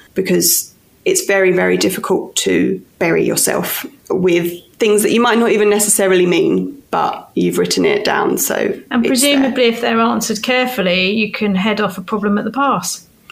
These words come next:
Speaker 1: Yes, exactly. And all operators have problems. I don't think there's gonna be one that doesn't have a problem, but it's identifying the problem and not fixing it, but identifying it and having something prepared for when they come back and say that it is actually an issue.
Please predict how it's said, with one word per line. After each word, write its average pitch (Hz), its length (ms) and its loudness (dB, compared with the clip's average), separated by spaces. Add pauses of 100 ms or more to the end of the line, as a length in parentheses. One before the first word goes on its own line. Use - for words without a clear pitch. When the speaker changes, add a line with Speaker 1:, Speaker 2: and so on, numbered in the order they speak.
(160)
Speaker 1:
Yes, 247 320 2
exactly. 190 460 2
And 214 140 2
all 262 200 2
operators 240 420 0
have 220 300 -2
problems. - 720 -2 (200)
I 196 100 0
don't - 180 0
think 208 140 2
there's 190 120 2
gonna 190 180 2
be 185 120 4
one 185 220 2
that - 140 -4
doesn't 185 260 0
have 175 220 -2
a 175 200 2
problem, 214 540 -2 (120)
but - 200 -2
it's 190 460 0 (220)
identifying 190 680 0
the 190 60 0
problem 180 580 0
and 175 380 0 (340)
not 294 240 0
fixing - 320 2
it, - 180 0
but 202 60 -2
identifying 233 720 0
it 220 120 2
and 196 120 2
having 202 260 2
something 190 500 0
prepared 185 600 0 (220)
for 190 160 0
when 190 180 2
they 190 100 2
come 185 240 0
back 175 200 -2
and 185 100 0
say 180 240 0
that 170 160 0
it - 80 -2
is 170 160 0
actually - 460 -2
an - 80 0
issue. - 420 -2